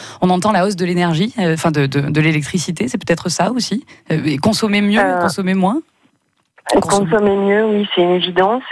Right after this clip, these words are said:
Speaker 2: C'est prendre con-, conscience de ses impacts, euh, l'impact de, de nos, nos consommations, nos actions au quotidien. Et c'est important, je crois, aujourd'hui, euh, dans un, dans un monde où on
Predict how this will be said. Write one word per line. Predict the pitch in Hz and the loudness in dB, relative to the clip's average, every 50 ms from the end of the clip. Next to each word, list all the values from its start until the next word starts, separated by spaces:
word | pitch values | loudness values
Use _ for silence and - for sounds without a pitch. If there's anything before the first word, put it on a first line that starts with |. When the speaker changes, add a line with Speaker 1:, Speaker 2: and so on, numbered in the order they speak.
| 208 208 196 196 | -2 -2 0 0
Speaker 2:
C'est | 202 | -2
prendre | - - 208 190 190 | 0 0 0 0 0
con-, | 190 - 190 190 185 180 - - - | 0 -2 -2 -2 -2 -6 -6 -2 0
conscience | - 196 196 - - 202 196 | 0 0 0 0 -2 -2 0
de | 175 190 175 - | 0 -2 -2 -2
ses | 190 165 | 0 0
impacts, | 175 170 175 175 180 185 - - - | 0 0 2 0 -2 -2 -2 -4 -2
euh, | 165 160 156 156 156 | 0 2 2 2 2
l'impact | 156 160 156 151 160 175 180 - | 2 2 0 0 0 -2 -2 -2
de, | 180 165 147 151 151 151 147 | -4 -2 0 0 0 0 0
de | 151 | 0
nos, | 151 151 156 156 151 - 170 | 0 2 0 0 0 0 0
nos | 165 | 0
consommations, | 156 - 160 160 160 - 175 160 151 147 147 - - 185 190 196 196 196 196 196 | 2 2 0 0 0 0 0 2 0 0 0 0 0 2 2 2 2 2 2 2
nos | 196 185 170 160 | 2 0 0 -2
actions | 160 156 - - - - 175 170 165 | -2 -2 -2 -2 0 0 0 0 0
au | |
quotidien. | 165 170 156 151 - 165 151 170 190 214 269 - - - - - - - - - - | 0 -2 -2 0 -2 -2 0 0 0 0 -2 -4 -6 -8 -6 -4 -4 -4 -4 -4 0
Et | - 170 165 - - - | 0 0 0 0 -2 0
c'est | 190 | 0
important, | 180 196 196 202 202 - - 220 220 | 2 2 0 -2 -2 -2 0 0 0
je | 220 - | 0 -2
crois, | - 196 185 | 0 0 0
aujourd'hui, | 180 170 170 175 180 185 180 196 202 208 | 0 0 0 0 0 0 0 0 2 2
euh, | 208 202 190 180 170 165 160 | 2 2 2 2 2 0 0
dans | - 170 170 160 | 0 0 0 2
un, | 170 170 165 165 | 2 2 2 2
dans | 165 165 160 156 | 2 0 2 2
un | 170 | 2
monde | 165 170 175 180 170 | 2 2 0 0 0
où | 165 | 2
on | 165 156 147 147 147 151 156 | 0 0 0 0 -2 -2 -2